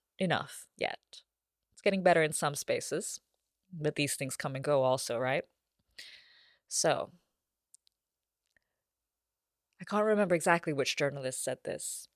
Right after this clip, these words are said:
a Filipino, but, uh, I remember seeing it at the Nobel Center in Oslo. And it was a quote because they had awarded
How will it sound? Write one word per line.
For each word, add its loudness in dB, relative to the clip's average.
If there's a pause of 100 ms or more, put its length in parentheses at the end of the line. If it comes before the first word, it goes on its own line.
a -6
Filipino, 0 (1400)
but, 2
uh, -2 (1160)
I 10
remember 6
seeing 0
it 0 (100)
at 0
the 0 (920)
Nobel 6
Center -4 (280)
in -4
Oslo. -2 (1800)
And 0
it 2
was -2
a -4
quote 4
because -4
they 2
had 4
awarded 2